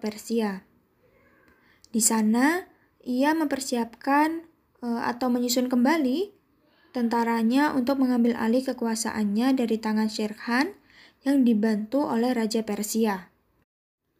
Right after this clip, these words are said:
Setelah ia berhasil mendapatkan kekuasaannya kembali, satu tahun setelah kejadian itu, ia meninggal dan kepemimpinan digantikan oleh anaknya yang bernama Abu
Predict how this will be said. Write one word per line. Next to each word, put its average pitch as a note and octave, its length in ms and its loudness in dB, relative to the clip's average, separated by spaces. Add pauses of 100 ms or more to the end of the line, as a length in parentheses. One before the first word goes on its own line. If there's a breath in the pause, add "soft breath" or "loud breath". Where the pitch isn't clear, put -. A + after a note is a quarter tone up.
(840)
Setelah C#4+ 800 0
ia B3+ 180 2
berhasil A#3 640 0
mendapatkan A#3+ 720 0
kekuasaannya A3+ 680 0
kembali, G#3 760 -2 (460 soft breath)
satu C4+ 260 2
tahun D4 380 4
setelah C4 260 0
kejadian A#3 800 2 (100)
itu, D4+ 480 0 (460 soft breath)
ia C#4 340 6
meninggal C#4 880 4 (400)
dan E4 320 0
kepemimpinan C4+ 880 2
digantikan A#3 800 0
oleh A#3+ 260 2
anaknya A#3 680 2
yang B3 180 4
bernama G#3+ 560 2
Abu A#3 640 0